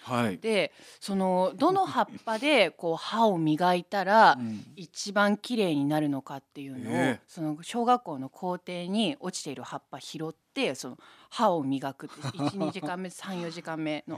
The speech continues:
Speaker 2: 間に、
Speaker 1: ええ。
Speaker 2: そ-、それをやるっていう、なんかチームを作ってて。
Speaker 1: チーム？
Speaker 2: <laughs> それ一人でやってたわけじゃないんですよ。
Speaker 1: じゃあ、本当に聞いたことないエピソードですね。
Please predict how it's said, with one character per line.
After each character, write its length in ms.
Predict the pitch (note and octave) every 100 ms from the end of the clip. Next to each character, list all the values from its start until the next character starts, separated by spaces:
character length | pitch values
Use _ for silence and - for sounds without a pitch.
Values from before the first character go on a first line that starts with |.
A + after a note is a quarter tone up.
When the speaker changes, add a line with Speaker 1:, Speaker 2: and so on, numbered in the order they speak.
| A#2+
Speaker 2:
間 280 | C#3 D#3 D#3+
に、 240 | C4 F#3
Speaker 1:
え 240 | E3+ F3 F3
え。 20 |
Speaker 2:
そ-、 120 | E3
そ 140 | F#3+ F#3
れ 60 |
を 100 | F#3+
や 160 | F3+ F3+
る 80 | A3
っ 60 |
て 220 | - -
い 300 | C3+ D#3 E3
う、 80 | C3+ - - _
な 80 | F3+
ん 20 |
か 80 | E3+
チ 300 | - - A#3+
ー 40 |
ム 140 | G3 C3
を 60 | -
作 220 | - C#3
っ 20 |
て 180 | - A#2+
て。 40 |
Speaker 1:
チ 180 | - -
ー 140 | G#3 G#2+
ム？ 140 | D#2+ - - - -
Speaker 2:
<laughs> 360 | - - F#4+
そ 60 | -
れ 80 | C#4
一 120 | A#4
人 160 | - C5+
で 60 |
や 100 | B3
っ 20 | -
て 100 | B3
た 60 |
わ 60 | -
け 100 | -
じ 80 | -
ゃ 0 |
な 120 | F#3+
い 60 | F#3+
ん 20 |
で 60 | D3
す 20 |
よ。 80 | B2+
Speaker 1:
じ 60 |
ゃ 20 |
あ、 20 | E3
本 160 | A3+
当 100 | B3+
に 60 | A#3
聞 160 | -
い 40 | A#3+
た 100 | A#3
こ 80 | A3+
と 80 |
な 120 | E3 B2
い 40 |
エ 60 | B2
ピ 80 | -
ソ 100 | A#2
ー 20 |
ド 80 | G#2
で 60 |
す 140 | - G2
ね。 200 | F2+